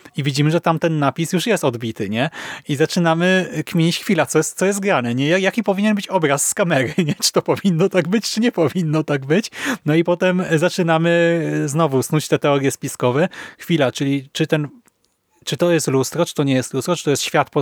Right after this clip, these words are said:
drugiej stronie lustra, tak? Czy o co chodzi? I mamy też sceny poza domem i zaczynamy też rozkminiać. Chwila, czy to jest normalne ujęcie, czy lustrzane, czy jakie?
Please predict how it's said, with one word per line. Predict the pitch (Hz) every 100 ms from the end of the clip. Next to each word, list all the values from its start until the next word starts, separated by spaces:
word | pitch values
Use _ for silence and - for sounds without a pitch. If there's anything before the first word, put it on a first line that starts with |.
| -
drugiej | 139 139 131
stronie | - 131 127
lustra, | 120 - - 156 202
tak? | - 156 -
Czy | - 151
o | 139
co | 139
chodzi? | - 120 131 214 - - - -
I | - 156 156
mamy | 165 180
też | 170
sceny | - - - 165 160
poza | 165 147 147
domem | 147 160 175
i |
zaczynamy | 165 - 170 170
też | 196 -
rozkminiać. | 143 - 123 -
Chwila, | 160 123
czy | -
to | 151
jest | 143
normalne | 147 131 135 135 139
ujęcie, | 143 143 147 139
czy | -
lustrzane, | 147 143 - 139 131 165
czy | - 135
jakie? | 131 - 170